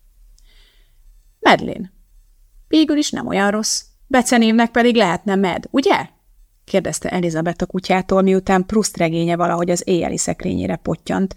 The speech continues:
a megfelelő résznél kinyitva. Hat harminc ártatlanul pislogott.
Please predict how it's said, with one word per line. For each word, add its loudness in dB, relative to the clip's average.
a -2
megfelelő -2
résznél -4
kinyitva. -8
Hat 2
harminc 0
ártatlanul -2
pislogott. -10